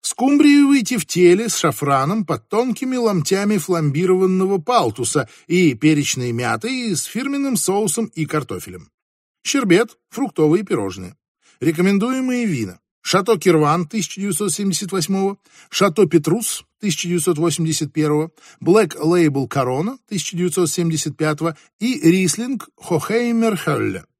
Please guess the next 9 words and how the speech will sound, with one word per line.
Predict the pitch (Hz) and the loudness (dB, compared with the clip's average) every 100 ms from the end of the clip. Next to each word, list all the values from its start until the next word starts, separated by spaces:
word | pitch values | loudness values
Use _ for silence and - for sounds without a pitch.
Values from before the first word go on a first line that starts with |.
| _ _ | _ _
тысяча | 254 - | -8 -6
девятьсот | 139 131 165 226 | -4 -4 -4 -4
семьдесят | - 175 170 151 | 0 -2 -2 -4
восьмого. | 127 117 101 80 - _ _ _ _ _ _ _ _ _ _ _ | -6 -8 -8 -16 -20 _ _ _ _ _ _ _ _ _ _ _
Тоб | - 208 170 - | -2 -2 -4 -8
и | 127 | -8
Вак | 107 147 - _ _ _ - | -2 -4 -4 _ _ _ -14
аплодировали | 175 127 110 123 107 | -6 -6 -4 -4 -4
Фредерику. | 101 - 80 73 _ | -6 -8 -16 -18 _